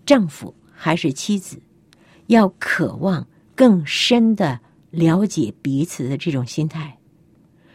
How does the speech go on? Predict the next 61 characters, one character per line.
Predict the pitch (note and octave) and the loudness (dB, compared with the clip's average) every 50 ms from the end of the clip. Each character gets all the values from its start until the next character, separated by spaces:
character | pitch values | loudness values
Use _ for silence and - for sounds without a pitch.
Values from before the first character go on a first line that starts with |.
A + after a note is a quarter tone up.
| _ _ - | _ _ 2
这 | - A3+ | 4 4
在 | G3+ - F#3+ F3+ | 6 6 4 2
理 | E3 E3+ F3 F#3+ | 2 2 2 2
解 | - - E3+ D3+ | 2 2 2 2
的 | D#3 | 2
原 | E3 D#3 C#3 E3 E3 | 0 0 0 -2 -2
则 | C#3+ C3+ D3+ | -2 -4 -4
上 | - F3+ D#3+ D#3 D#3 | -4 -4 -4 -4 -4
是 | - - D#3+ | -4 -4 -4
扮 | D#3 - G3 F3 | -2 -2 -2 -2
演 | D3+ B2+ A#2 C#3 | -2 -2 -4 -6
着 | - B2 - - _ - | -6 -8 -8 -10 _ -4
关 | - B3 B3+ B3 | 0 0 2 2
键 | B3 C4 B3 G3 F3 | 2 0 0 0 0
性 | - - F#3+ E3 | 0 0 0 0
的 | D3 C#3+ | -2 -4
角 | - C#3 C3+ | -8 -12 -14
色。 | - - - - D#3+ C3 A2+ C#3 - _ _ _ _ _ _ _ _ _ _ - _ _ _ - | -16 -18 -14 -10 -10 -10 -10 -12 -16 _ _ _ _ _ _ _ _ _ _ -20 _ _ _ 2
并 | - A3+ G#3 | 4 4 6
不 | F#3 F#3+ | 4 2
是 | F3+ F3 | 0 -2
说 | E3 - E3+ E3 E3+ E3+ - _ _ - | -2 0 0 0 0 -2 -6 _ _ -2
，“哎， | - F3+ | 0 0
我 | F3 D#3 C#3+ | 2 2 0
是 | D3 - A3 | 0 0 0
男 | G#3+ F#3 D#3+ F#3+ | 2 2 2 2
的， | G3+ G3 - - - | 2 0 0 -2 -2
你 | F3+ E3 E3 | 0 0 0
是 | F3 G3 | 2 2
女 | A3 G3 D#3+ B2+ | 2 2 2 2
的， | A#2 C3+ C3+ - _ _ _ _ - - - _ | 0 -4 -4 -6 _ _ _ _ -20 -20 -10 _
呃， | - E3+ F3 E3+ E3+ E3+ E3+ E3 E3 F3 F3 F3 | 0 2 4 4 4 4 4 4 2 2 2 2
咱 | - F#3+ G#3 | 2 2 4
们 | A3+ | 4
都 | A3 B3 A#3+ | 4 4 4
有 | A3+ G3+ F#3 | 4 2 2
眼 | F3+ D#3 D3+ E3 | 2 2 2 2
耳 | D#3+ E3+ F3+ | 0 0 -2
口 | - F3 C3+ | -2 -4 -6
鼻。” | - - B2+ B2 A#2 - - _ _ _ _ _ _ - _ | -6 -6 -6 -6 -6 -8 -12 _ _ _ _ _ _ -16 _
可 | - - F3+ | 0 2 2
是 | F3+ - B3+ B3+ | 2 4 4 4
呢， | A3+ G#3 G3+ G3 - - - _ | 4 4 2 0 -4 -8 -16 _
在 | - G#3+ G#3 G3+ | 0 2 2 2
一 | |
些 | F#3+ - A3 G#3 | 4 2 0 0
特 | - - F4+ D#4+ A#3+ F#3+ | 0 2 2 4 2 2
别 | - D3 C#3+ D#3 | 0 0 0 0
的 | E3+ F#3 F3 E3 D#3+ D#3 D#3 | 0 0 0 0 0 -2 -2
这 | - F#3 E3+ | -2 -2 -2
个 | D#3+ D#3+ C#3+ | -2 -2 -2
构 | - C4+ C4+ | 2 4 4
造 | A#3 - F3+ F3+ | 4 4 2 2
方 | G#3 A3 A3+ | 2 2 4
面 | A3+ A3 G3 | 4 4 4
呢， | F3 D3+ A#2+ - - | 2 0 -2 -6 -4
是 | - - C#4 | 0 0 2
不 | - D4+ E4 | 6 6 6
一 | C4+ C4 | 6 6
样 | D4+ D#4+ D4 A#3+ | 6 4 4 4
的。 | F#3+ E3+ - | 2 0 -2